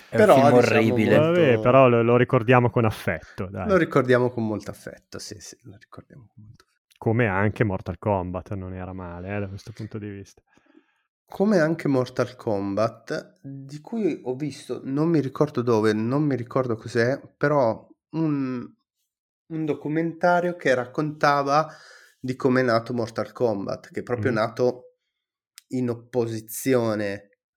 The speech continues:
Speaker 2: a Street Fighter per essere totalmente violentissimo, che si vedesse il sangue, che si vedesse la fatality, che si vedesse,
Speaker 3: Mm, mm, mm.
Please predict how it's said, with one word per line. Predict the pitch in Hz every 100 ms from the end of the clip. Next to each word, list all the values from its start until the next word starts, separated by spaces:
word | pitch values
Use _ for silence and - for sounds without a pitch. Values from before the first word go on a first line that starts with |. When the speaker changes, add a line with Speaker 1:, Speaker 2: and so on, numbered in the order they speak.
| _
Speaker 2:
a | - 101
Street | - 113 113
Fighter | - 95 95 98 110 110 135 - _ _ _ _
per | - 113
essere | 104 107 - 120 113
totalmente | 117 120 - 117 120 120 120 117 117 131
violentissimo, | 117 107 101 101 101 123 117 - 110 98
che | -
si | - 104
vedesse | 98 95 -
il | 95
sangue, | - - 123 113 113 117
che | 117
si | - -
vedesse | 101 98 95 - 101 104 101
la | 95
fatality, | - - 120 104 101 104 113
che | -
si | - -
vedesse, | 101 101 107 110 110 101 104
Speaker 3:
Mm, |
mm, |
mm. | 110